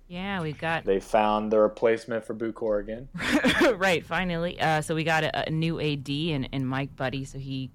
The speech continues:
Speaker 1: comes to us, uh, from Furman, where he was the A D, uh, uh, for the past four
Speaker 2: Paladins.
Speaker 1: years.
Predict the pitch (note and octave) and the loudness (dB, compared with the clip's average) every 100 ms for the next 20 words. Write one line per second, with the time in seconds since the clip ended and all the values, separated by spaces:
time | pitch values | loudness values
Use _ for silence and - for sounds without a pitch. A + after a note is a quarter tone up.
0 | - C#3+ - C3+ C3 - B2 A2 A#2 - | -12 -12 -10 -8 -8 -8 -6 -4 -6 -8
1 | C3+ C3 - C3+ C#3 D3+ C3+ C3 B2+ C3 | -10 -10 -4 -4 -2 -2 -4 -6 -6 -8
2 | B2+ - B2+ A#2+ B2 B2+ - - - - | -8 -6 -6 -6 -6 -6 -10 -18 -12 -4
3 | G#2 G#2 F#2+ A#1+ B2 G#2 - C#3 D3 D#3 | -2 0 -2 -6 -6 -8 -8 -10 -8 -2
4 | D3 C#3+ A#2 G#2 G#2 F3 G3+ F3 G2 - | 0 0 -2 -2 0 0 -2 -4 -6 -12
5 | - | -20